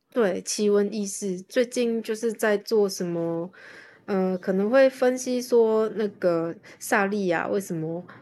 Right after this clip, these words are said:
不涨价啦，然后或是说韩国的女团最近，呃，就是出了很卖的歌曲，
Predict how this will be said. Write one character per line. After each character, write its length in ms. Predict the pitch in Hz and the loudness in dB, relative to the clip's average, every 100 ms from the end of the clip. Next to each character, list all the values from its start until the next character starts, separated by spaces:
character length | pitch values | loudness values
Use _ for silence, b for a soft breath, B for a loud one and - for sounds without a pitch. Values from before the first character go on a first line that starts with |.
| B | B
不 80 | 220 | -6
涨 260 | 196 160 156 | -4 -4 -6
价 280 | - 214 185 | -2 0 2
啦， 640 | 170 165 165 160 165 175 - B B B B B | 0 -2 -2 -4 -6 -8 -14 B B B B B
然 140 | 170 | -4
后 120 | 185 196 | -2 0
或 60 | |
是 200 | 220 262 | 2 2
说 340 | 254 247 233 233 | 6 8 8 8
韩 240 | 220 214 | 6 4
国 180 | 226 220 | 4 6
的 100 | 220 | 6
女 320 | 233 226 202 | 6 6 4
团 480 | 190 214 190 185 202 | 2 2 2 2 -2
最 220 | 208 247 | 0 0
近， 360 | 233 240 233 226 B B B B | 0 0 0 -2 B B B B
呃， 360 | - 202 196 196 | 0 2 4 2
就 140 | 196 | 0
是 180 | 240 247 | -2 -2
出 280 | 247 269 254 | 0 2 6
了 160 | 226 214 | 6 6
很 180 | 202 | 4
卖 300 | 180 202 233 | 2 2 2
的 120 | 202 190 | 2 0
歌 280 | - 202 | 2 2
曲， 520 | 208 - 196 165 180 | 2 -2 -4 -4 -4